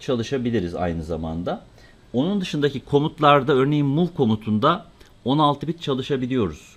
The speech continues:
Yani tek seferde on altı bite birden bir değer yazabiliyorum. Bunu söylemiştim. Yine, e, increment'ta bakın bu özellik var. D P T R'nin içindeki değeri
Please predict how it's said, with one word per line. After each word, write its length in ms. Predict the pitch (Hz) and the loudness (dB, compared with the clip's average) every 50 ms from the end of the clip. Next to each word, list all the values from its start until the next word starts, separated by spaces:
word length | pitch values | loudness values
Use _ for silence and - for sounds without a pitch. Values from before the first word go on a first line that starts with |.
| - - | -16 -12
Yani 140 | - - 87 - | -12 -12 -10 -6
tek 160 | - 120 113 - | -6 -8 -6 -4
seferde 440 | - 95 - 95 85 85 82 - | -6 -6 -4 -2 -4 -2 -2 -2
on 140 | 101 107 101 | -2 0 0
altı 260 | 98 92 90 - 87 | 0 -2 -2 -4 -8
bite 340 | 80 78 - - 127 143 143 - - - - - - _ _ - | -12 -8 -4 -4 -4 -4 -4 -10 -20 -20 -20 -20 -20 _ _ -4
birden 520 | 95 107 107 98 90 117 117 127 143 139 - - | 0 2 2 2 2 2 2 0 0 -4 -8 -2
bir 240 | 104 113 113 101 | 0 0 2 2
değer 200 | 101 101 117 131 | 2 2 2 2
yazabiliyorum. 680 | 135 127 113 110 123 117 120 113 123 120 95 80 73 - - _ - - | 2 2 2 2 0 0 0 2 2 2 2 0 -2 -8 -12 _ -14 -10
Bunu 280 | - 95 107 110 104 - - - - _ - - | -6 -6 -6 -6 -8 -10 -18 -20 -20 _ -16 -6
söylemiştim. 560 | - 135 117 113 107 98 92 - - - 69 - - - - - - - _ - | -2 -2 0 0 0 -2 -2 -6 -10 -12 -12 -14 -14 -20 -20 -20 -20 -20 _ -4
Yine, 400 | 107 139 170 170 165 170 185 - - - - | -2 0 2 2 2 0 -2 -6 -12 -10 -4
e, 180 | - 110 110 101 | -2 0 0 2
increment'ta 680 | - 127 139 135 - 175 160 156 147 127 - - 151 135 | 2 0 0 0 0 -2 0 0 -2 -2 -2 -2 0 0
bakın 300 | 135 131 - 156 147 143 | 0 -2 -2 -4 0 2
bu 60 | 135 | 4
özellik 540 | 127 131 120 131 131 127 131 127 131 - - | 4 4 4 2 2 2 0 0 -2 0 0
var. 200 | 107 92 87 85 | 0 2 2 2
D 120 | 113 113 | 0 0
P 220 | 113 - 120 113 - | 2 0 -2 -2 0
T 160 | 127 120 110 | 0 0 2
R'nin 180 | 120 117 110 | 2 2 0
içindeki 520 | 113 - - 120 110 107 110 107 110 95 90 | 0 -2 0 0 0 0 0 -2 -2 -2 2
değeri 360 | 117 117 110 104 123 160 | 2 4 4 4 2 0